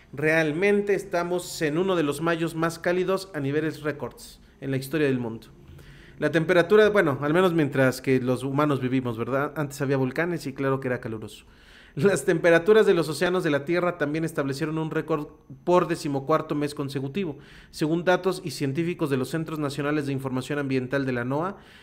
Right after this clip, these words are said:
El panorama de clasificación anual de temperaturas globales, hay un cincuenta por ciento de probabilidades de que el dos mil veinticuatro se clasifique como el año más cálido registrado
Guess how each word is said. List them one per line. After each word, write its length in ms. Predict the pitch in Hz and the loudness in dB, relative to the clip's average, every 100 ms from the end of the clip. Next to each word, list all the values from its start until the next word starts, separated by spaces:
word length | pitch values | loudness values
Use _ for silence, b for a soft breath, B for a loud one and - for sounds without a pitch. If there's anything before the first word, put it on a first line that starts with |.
| B B | B B
El 320 | - 139 135 | -4 0 0
panorama 480 | 135 151 147 175 190 | 2 2 4 4 4
de 100 | 175 | 0
clasificación 640 | 147 135 131 131 139 156 156 | 0 -4 -4 -4 -4 -2 -2
anual 220 | 151 156 | 0 -2
de 80 | 156 | -2
temperaturas 600 | 147 135 131 131 151 131 | -4 -2 -2 -2 -2 -2
globales, 500 | 131 143 160 170 - | -2 0 0 -2 -4
hay 160 | 165 175 | 0 2
un 120 | 175 | 0
cincuenta 760 | 170 151 - 233 226 220 - | -2 -4 4 4 4 2 2
por 160 | 160 143 | 2 2
ciento 400 | 135 185 185 190 | 2 0 2 0
de 100 | 156 | 0
probabilidades 840 | 143 135 131 135 139 156 160 170 | 2 2 2 0 0 0 0 -2
de 140 | 143 143 | -2 -2
que 100 | 139 | -2
el 140 | 127 | -2
dos 160 | 131 127 | -4 -4
mil 160 | 160 | -2
veinticuatro 680 | 165 151 135 135 160 165 185 185 B B | -2 -4 -6 -2 -2 -2 -10 -10 B B
se 200 | B - | B -6
clasifique 580 | 135 147 147 147 180 180 | 0 0 0 -4 -2 -2
como 220 | 175 151 | -2 -2
el 100 | 151 | 2
año 240 | 165 170 170 | 2 2 2
más 300 | 170 175 - | 2 0 0
cálido 400 | - 190 185 160 | 2 4 4 0
registrado 640 | 139 135 - 175 180 208 | -2 -8 -4 0 2 0